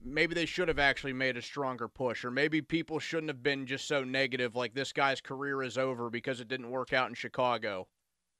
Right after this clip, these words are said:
I think he could go to Atlanta and they could win the N F C South. Now, that also is a testament to the N F C South. I'm not saying he would win the A F C North, but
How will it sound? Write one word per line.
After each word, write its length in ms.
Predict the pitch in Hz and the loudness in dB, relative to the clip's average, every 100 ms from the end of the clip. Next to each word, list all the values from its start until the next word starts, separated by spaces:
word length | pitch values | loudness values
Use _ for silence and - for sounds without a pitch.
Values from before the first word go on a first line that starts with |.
| _ _ _ _ _ _ - | _ _ _ _ _ _ 4
I 100 | 165 | 6
think 240 | 208 214 | 8 4
he 120 | 175 | 2
could 180 | 175 170 | 0 4
go 120 | 165 | 6
to 120 | 175 160 | 8 6
Atlanta 380 | 123 147 156 | 4 4 4
and 120 | 131 120 | 2 0
they 100 | 131 | -2
could 140 | 127 | -2
win 220 | 117 135 | -4 -2
the 160 | 127 127 | 0 0
N 80 | 123 | 0
F 100 | 110 | -4
C 180 | 127 | -8
South. 460 | 107 - 131 104 90 | -6 2 4 4 2
Now, 140 | 131 | 2
that 180 | 135 165 | 6 8
also 420 | 160 160 - 160 147 | 8 4 4 2 2
is 120 | 123 | 0
a 60 | |
testament 520 | 117 156 135 139 131 - | 0 0 0 -2 -6 -4
to 200 | 135 131 | -4 -2
the 180 | 123 127 | 0 0
N 100 | 123 | 0
F 100 | 113 | -4
C 160 | 120 | -8
South. 500 | 107 139 123 101 98 _ _ _ _ _ _ _ _ | -4 0 2 2 -2 _ _ _ _ _ _ _ _
I'm 160 | 127 135 | 0 2
not 180 | 139 | 0
saying 240 | - 143 135 | 2 0 0
he 100 | 135 | -2
would 120 | 127 | -4
win 220 | 123 139 | -2 -2
the 120 | 135 | 0
A 160 | 127 127 | 2 2
F 100 | 117 | 0
C 200 | - 120 | -4 -6
North, 420 | 120 131 107 104 _ _ _ _ _ _ - | -4 -2 -2 -4 _ _ _ _ _ _ 0
but 160 | 123 | 0